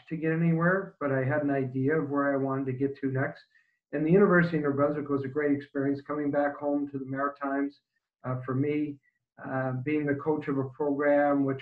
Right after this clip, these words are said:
was, had been struggling for three or four years. Um, and I thought a great campus,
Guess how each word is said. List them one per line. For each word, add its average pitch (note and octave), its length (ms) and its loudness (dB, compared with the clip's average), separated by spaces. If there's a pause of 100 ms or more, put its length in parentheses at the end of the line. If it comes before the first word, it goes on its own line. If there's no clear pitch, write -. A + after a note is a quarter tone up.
was, B2+ 220 -4 (420)
had D#3 120 -2
been D#3+ 160 2
struggling D#3+ 560 0
for D3 200 -4
three D#3 140 -2
or D#3 180 -4
four D3 200 -2
years. D#3 400 0 (520)
Um, C#3 340 -8
and C3+ 100 -2
I C#3+ 100 0
thought D3 220 2
a B2+ 220 0
great D3+ 260 0 (100)
campus, D3 420 -2